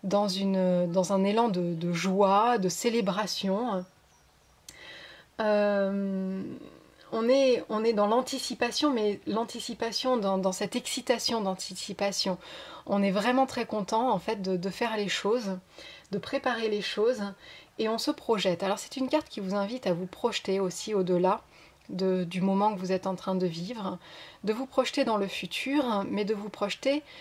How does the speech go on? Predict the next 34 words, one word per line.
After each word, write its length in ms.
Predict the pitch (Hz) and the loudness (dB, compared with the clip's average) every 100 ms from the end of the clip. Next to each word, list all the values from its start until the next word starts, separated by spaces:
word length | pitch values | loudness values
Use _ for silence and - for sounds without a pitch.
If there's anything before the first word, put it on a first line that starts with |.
| - - | -20 -6
dans 180 | 202 214 | 0 0
des, 540 | 190 196 196 190 190 | 2 2 2 2 2
dans 200 | 185 196 | 2 0
un 60 | 214 | -2
futur 320 | - 196 269 | -6 -4 -2
joyeux, 520 | 202 208 208 185 185 - - - - - | -2 2 2 2 0 -2 -18 -20 -18 -2
dans 160 | 190 196 | -2 0
un 80 | 202 | -4
futur 640 | - - - 233 202 180 | -8 -6 -6 -4 -2 -2
serein, 560 | - 226 190 190 190 | -2 -2 0 0 2
dans 200 | 190 170 | 0 -2
un 60 | 185 | -4
futur 640 | - - - 214 202 190 | -8 -12 -10 -8 -2 -2
plein 320 | 170 208 208 208 | 0 0 0 0
de, 320 | 190 190 185 - - - - | 2 2 0 -6 -20 -20 -6
plein 200 | 214 214 | -2 0
de 100 | 208 | 0
bonheur. 760 | 196 208 185 185 202 190 180 - - - - | 2 4 4 4 2 0 -4 -6 -20 -12 0
Quelles 140 | 262 | 0
sont 160 | - 320 | 6 4
les 120 | 220 | 4
petites 360 | 269 269 226 | -2 -6 -6
choses 420 | - 240 233 180 180 _ _ | -2 0 0 -2 -8 _ _
qui 160 | - 196 | 2 4
arrivent 560 | 175 185 294 240 185 175 | 4 4 4 4 0 0
dans 120 | 180 | 0
votre 300 | 190 185 196 | -2 -2 -4
vie, 220 | 180 285 - - - - | -4 -6 -12 -20 -20 -2
même, 360 | 240 339 330 254 - | 6 8 8 8 0
même 240 | 233 294 277 | 4 6 6
des 140 | 247 | 2
toutes 360 | - 294 - - | -2 -4 -4 -6
petites 320 | 233 226 196 | -6 -4 -4
choses, 400 | - 185 175 | 0 0 0